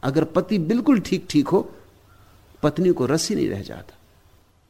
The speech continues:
अगर पति शराब पीता है, सिगरेट पीता है, तो पत्नी ऊपर हावी हो जाती, पत्नी पवित्र हो जाती, क्योंकि अभी भारत की स्त्रियों ने इतनी हिम्मत नहीं जुटाई है कि शराब पिए और सिगरेट पिए।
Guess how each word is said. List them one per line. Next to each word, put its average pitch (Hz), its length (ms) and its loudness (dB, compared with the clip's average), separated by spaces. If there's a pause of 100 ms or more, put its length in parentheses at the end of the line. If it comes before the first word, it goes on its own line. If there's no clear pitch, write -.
(1000)
अगर 131 200 -4
पति 135 300 -2
शराब 123 400 0
पीता 135 260 0
है, 135 120 0
सिगरेट 135 420 -2
पीता 135 240 2
है, 135 240 -8 (480)
तो 110 60 -8
पत्नी 131 420 0
ऊपर 160 360 2
हावी 147 320 0
हो 156 180 -2
जाती, - 420 -14 (1700)
पत्नी 160 320 0
पवित्र 202 360 -2
हो 143 160 -2
जाती, - 400 -16 (1200)
क्योंकि 208 200 2
अभी 226 160 4
भारत 151 420 2
की 202 120 0
स्त्रियों 226 260 -6
ने 208 60 2
इतनी 170 240 2
हिम्मत 196 320 2
नहीं 269 140 0
जुटाई 120 340 0
है 101 160 -10 (640)
कि 131 60 -8
शराब 139 480 0
पिए 135 160 4
और 131 200 4
सिगरेट 131 440 -2
पिए। 113 320 -4